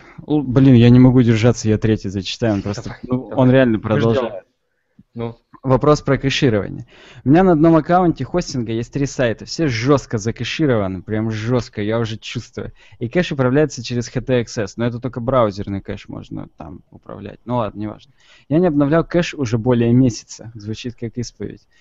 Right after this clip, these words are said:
Speaker 1: То есть все трафиковые страницы отдаются в виде статики, не используя P H P. Но в панели управления хостингом я все равно вижу нагрузку, которая зависит от наплыва посетителей в течение всего месяца на одном уровне. Атаки роботов я исключаю, так как заблокирую эти местечки.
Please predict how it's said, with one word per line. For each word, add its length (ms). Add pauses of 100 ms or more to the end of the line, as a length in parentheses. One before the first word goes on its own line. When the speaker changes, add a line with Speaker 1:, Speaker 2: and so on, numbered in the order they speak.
(220)
Speaker 1:
То 60
есть 120
все 140
трафиковые 600
страницы 520
отдаются 520
в 20
виде 220
статики, 440
не 120
используя 440
P 200
H 200
P. 120 (500)
Но 120
в 80
панели 260
управления 480
хостингом 540
я 100
все 180
равно 220
вижу 260
нагрузку, 540
которая 300
зависит 340
от 80
наплыва 380
посетителей 640
в 60
течение 400
всего 240
месяца 340
на 120
одном 320
уровне. 460 (320)
Атаки 400
роботов 500
я 160
исключаю, 640
так 180
как 140
заблокирую 560
эти 160
местечки. 720